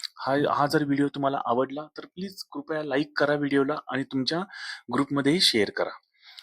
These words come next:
आज तुम्हाला एक फार महत्त्वाचं मी, अ, अर्निंग अपॉर्च्युनिटी सांगत आहे. म्हणजे ज्या महिला घरी बसून आहेत, ज्यांना घरी बसून काहीतरी काम हवंय, जे, ज्या माध्यमातून त्या पैसे कमवू शकतील.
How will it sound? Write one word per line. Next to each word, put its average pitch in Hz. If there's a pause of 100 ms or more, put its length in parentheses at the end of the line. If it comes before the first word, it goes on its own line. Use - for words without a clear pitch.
(160)
आज 185
तुम्हाला 190
एक 196
फार 180
महत्त्वाचं 165
मी, 165
अ, 117 (380)
अर्निंग 160 (100)
अपॉर्च्युनिटी 151
सांगत 98
आहे. - (500)
म्हणजे 156
ज्या 175
महिला 139 (420)
घरी 143
बसून 151
आहेत, 101
ज्यांना 120
घरी 127
बसून 143
काहीतरी 147 (160)
काम 147
हवंय, 104 (380)
जे, 127 (120)
ज्या 131
माध्यमातून 135
त्या 147
पैसे 131
कमवू 113
शकतील. -